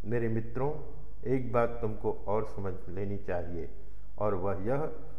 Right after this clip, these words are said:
कि हमें अन्य राष्ट्रों से अवश्य ही बहुत कुछ सीखना है। जो व्यक्ति कहता है कि मुझे कुछ नहीं सीखना है, समझ लो कि वह मृत्यु की राह पर है।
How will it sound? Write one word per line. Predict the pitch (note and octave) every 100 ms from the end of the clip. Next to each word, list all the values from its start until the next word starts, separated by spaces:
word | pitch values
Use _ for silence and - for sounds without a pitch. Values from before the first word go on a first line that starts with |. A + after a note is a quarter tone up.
| - B2+
कि |
हमें | B2 C3+ C3+ C3+
अन्य | B2+ C#3 D#3+
राष्ट्रों | B2 A2 A2 - C#3
से | C3+ C3+ C3
अवश्य | G2 A2 B2+ C#3+ C3+
ही | A2+
बहुत | F2+ G2 C#3 -
कुछ | A2+
सीखना | - G2+ F2 - A2
है। | E2 E2 D2+ - - - - - -
जो | A#2 D3
व्यक्ति | D3 D3 D3+
कहता | D3 B2+ C3+ D3
है | C3 C#3+ D#3
कि | D3+
मुझे | A#2 A2+ G#2
कुछ | G#2+ - D3 A2+
नहीं | G2+ A#2
सीखना | A#2 G2+ F#2+ F2 F2
है, | D#2+ D#2+ - - - - - -
समझ | C3 C#3
लो | C3+ C#3 D3
कि | D3
वह | A#2 G2
मृत्यु | G2 A#2+ - C#3
की | C#3 G#2+
राह | F#2+ G#2
पर | A2+ F2+
है। | D#2+ D#2+